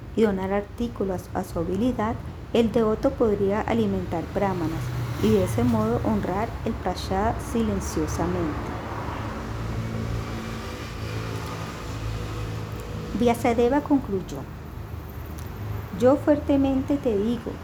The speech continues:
que este ayuno es auspicioso, purificador y devorador de todos los pecados.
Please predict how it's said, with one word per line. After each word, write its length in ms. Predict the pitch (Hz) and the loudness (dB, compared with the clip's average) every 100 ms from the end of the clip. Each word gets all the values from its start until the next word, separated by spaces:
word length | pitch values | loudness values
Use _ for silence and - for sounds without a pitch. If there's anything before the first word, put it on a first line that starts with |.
| - - - | -10 -8 2
que 180 | 226 220 | 4 4
este 220 | - 247 | 2 0
ayuno 340 | 226 220 240 | 2 2 2
es 140 | 254 240 | 2 0
auspicioso, 800 | 233 - 208 - 220 220 - 160 - | -2 -4 -4 0 2 2 0 -4 0
purificador 800 | 233 220 202 - - 202 185 233 254 - | 2 2 0 -4 0 4 6 4 2 0
y 80 | 247 | 2
devorador 640 | 220 202 202 190 175 208 | 4 4 4 4 4 2
de 100 | 247 | 2
todos 340 | 233 202 190 | 4 6 6
los 300 | 190 202 214 | 6 4 -2
pecados. 460 | 190 - 202 196 175 | -4 0 2 2 -2